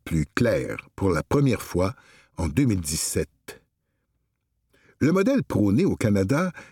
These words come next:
est ainsi celui de l'autodéclaration, ce qui n'empêche pas certains commissaires de continuer à poser des questions stéréotypées, rapporte Josu Otegui Alcaide.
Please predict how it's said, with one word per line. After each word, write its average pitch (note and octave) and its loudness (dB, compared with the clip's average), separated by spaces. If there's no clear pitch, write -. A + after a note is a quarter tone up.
est B2 0
ainsi D3+ 0
celui D#3+ 0
de G#2+ 0
l'autodéclaration, A#2+ 0
ce - 0
qui D3+ 0
n'empêche G#2 2
pas - 0
certains - -2
commissaires F2+ 0
de F2 0
continuer A2 0
à - -2
poser G2+ 0
des C#2+ -4
questions G#2+ -2
stéréotypées, G2 -2
rapporte G2 0
Josu F#2 2
Otegui E2+ 0
Alcaide. D2+ -4